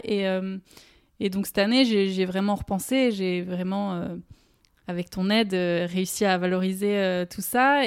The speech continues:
Et donc, euh, c'est venu après, en fait, le, le podcast, du coup, Double Casquette, euh, C'était d'abord, euh, d'interviewer des sportifs de haut niveau. Et en fait, du coup, j'avais envie de créer ce hors-série U S A où, du coup, euh, j'interviewe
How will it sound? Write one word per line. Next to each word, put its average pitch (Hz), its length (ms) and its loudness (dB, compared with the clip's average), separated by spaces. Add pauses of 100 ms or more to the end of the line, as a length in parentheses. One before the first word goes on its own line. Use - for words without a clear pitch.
Et 180 200 -4
donc, 190 340 -4
euh, 180 680 -2 (500)
c'est - 200 0
venu 202 240 0
après, - 340 0
en 202 120 -4
fait, 190 200 -6
le, 185 140 -4
le 180 140 -4
podcast, 190 440 -6
du 196 120 -12
coup, 208 140 -12
Double 185 220 -6
Casquette, 180 520 -8
euh, 170 260 -6 (500)
C'était 190 240 -4
d'abord, 208 520 2
euh, 185 280 0
d'interviewer 190 540 -4
des 196 240 0
sportifs 208 500 -6
de 190 120 0
haut 190 80 0
niveau. 190 480 -6 (180)
Et 190 180 -4
en 175 100 -8
fait, - 360 -8 (280)
du - 40 -18
coup, 214 80 -4
j'avais 196 220 0
envie 175 160 -4
de - 80 -20
créer 202 320 -4
ce - 160 -6
hors-série 202 840 -2 (120)
U 208 160 -2
S 180 220 -2
A 233 320 2
où, 214 160 -6
du 185 160 -10
coup, 220 260 -6
euh, 180 240 -4
j'interviewe 180 480 -6